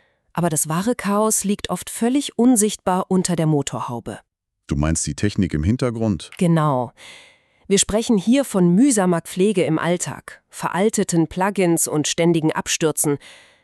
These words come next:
Speaker 1: Das ist der Punkt, an dem ein scheinbar reines Technikthema zu einem massiven geschäftskritischen Problem wird.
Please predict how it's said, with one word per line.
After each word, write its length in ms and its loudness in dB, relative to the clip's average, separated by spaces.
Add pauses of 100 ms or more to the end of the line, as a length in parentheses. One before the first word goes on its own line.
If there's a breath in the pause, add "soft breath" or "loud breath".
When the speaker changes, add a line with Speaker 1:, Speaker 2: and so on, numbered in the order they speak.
(140)
Speaker 1:
Das 260 -4
ist 140 -4
der 80 0
Punkt, 340 0
an 120 0
dem 180 2
ein 260 2
scheinbar 640 0
reines 440 2
Technikthema 760 0
zu 140 -2
einem 220 2
massiven 480 2
geschäftskritischen 840 -2
Problem 440 0
wird. 300 -10